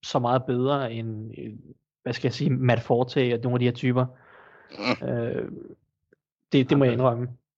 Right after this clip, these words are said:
Speaker 3: Matt Forte var i hvert fald god også. Ham glemmer man tit også. Så det,
Speaker 2: Ja,
Speaker 3: det
Speaker 2: men
Speaker 3: kan
Speaker 2: han
Speaker 3: jeg sådan
Speaker 1: Altså,
Speaker 3: set
Speaker 1: det er
Speaker 3: ikke
Speaker 1: bare i den der rolle som en type,
Speaker 3: Mhm.
Speaker 1: der også kan
Speaker 3: Jeg
Speaker 1: gribe
Speaker 3: forstår godt,
Speaker 1: bolde.
Speaker 3: hvad du mener. Ja.
Speaker 1: Fordi der synes jeg jo, at, at,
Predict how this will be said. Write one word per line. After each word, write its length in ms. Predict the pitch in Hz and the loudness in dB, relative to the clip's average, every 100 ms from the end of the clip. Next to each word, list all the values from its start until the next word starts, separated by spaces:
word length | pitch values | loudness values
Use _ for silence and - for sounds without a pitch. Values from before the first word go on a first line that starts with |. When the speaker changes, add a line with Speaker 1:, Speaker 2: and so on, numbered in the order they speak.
| 131 | -8
Speaker 3:
Matt 200 | 120 - | -8 -2
Forte 480 | 139 156 151 160 | -2 0 -2 -2
var 180 | 139 123 | 0 -2
i 20 | |
hvert 260 | 123 120 113 | -2 -4 -6
fald 180 | 127 113 | -8 -6
god 300 | 110 139 117 | -4 -4 -4
også. 180 | 123 135 | -4 -4
Ham 80 | |
glemmer 240 | 135 131 151 | -2 -2 0
man 120 | 120 | -2
tit 220 | 110 135 | -2 -2
også. 220 | 123 117 - | -2 -4 -10
Så 120 | - | -8
det, 120 | 117 147 | 2 4
Speaker 2:
Ja, 40 | |
Speaker 3:
det 40 | 135 | 6
Speaker 2:
men 40 | |
Speaker 3:
kan 40 | 143 | 4
Speaker 2:
han 80 | 143 | 4
Speaker 3:
jeg 80 | 127 | 4
sådan 120 | 120 | 4
Speaker 1:
Altså, 100 | 143 170 | 6 6
Speaker 3:
set 60 | 143 | 4
Speaker 1:
det 60 | 139 | 2
er 60 | |
Speaker 3:
ikke 100 | 151 | 4
Speaker 1:
bare 140 | 147 147 | 6 6
i 40 | |
den 220 | 160 143 | 4 2
der 100 | 156 | 2
rolle 380 | 127 135 151 175 | 4 4 4 2
som 280 | - 147 131 | 0 0 0
en 200 | 131 123 | -4 -4
type, 180 | 151 147 | -4 -2
Speaker 3:
Mhm. 80 | 147 | 0
Speaker 1:
der 60 | |
også 240 | 113 160 - | 0 -2 -4
kan 100 | 143 | -4
Speaker 3:
Jeg 60 | |
Speaker 1:
gribe 140 | 151 147 | 0 0
Speaker 3:
forstår 160 | - | 0
godt, 100 | 170 160 | 2 2
Speaker 1:
bolde. 120 | 156 | 2
Speaker 3:
hvad 100 | 156 | 0
du 60 | 147 | -4
mener. 140 | 135 143 _ _ 139 | -8 -14 _ _ -2
Ja. 60 | |
Speaker 1:
Fordi 180 | 151 135 | 4 4
der 120 | 147 | 4
synes 280 | 147 175 151 | 2 0 0
jeg 60 | 160 | 2
jo, 160 | 127 | 2
at, 300 | 120 113 113 | 2 -4 -8
at, 180 | 123 113 | -10 -10